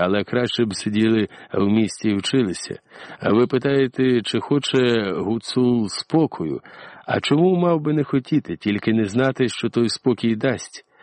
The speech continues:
Бо вже як останній бункер викриють, тоді, певне, і фертик. Нікого не буде боятися москаль, і всіх нас як нігтем вошу. А нині ще побоюється?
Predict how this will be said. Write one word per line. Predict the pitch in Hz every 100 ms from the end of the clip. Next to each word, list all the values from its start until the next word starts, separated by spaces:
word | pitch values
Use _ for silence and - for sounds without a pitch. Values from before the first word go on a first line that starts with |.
| - -
Бо | 104
вже | 95 104
як | 107 123 123
останній | 110 - 135 131 113
бункер | 113 135 113 117 110
викриють, | 143 - 135 123 - -
тоді, | 98 98 117
певне, | 123 123 117 117
і | 107 107 101
фертик. | - 147 - 87 - - - - - - -
Нікого | 110 170 170
не | 151
буде | 135 131 117
боятися | 110 113 107 104 - 101
москаль, | 98 - 101 92
і | 90
всіх | 90 - 131 -
нас | 120 127 -
як | 117 -
нігтем | 104 123 113 - 95 85
вошу. | 87 80 - - _ _ _ _ -
А | 98
нині | 92 101 120 127
ще | - - 101 95
побоюється? | 95 95 143 185 175 - -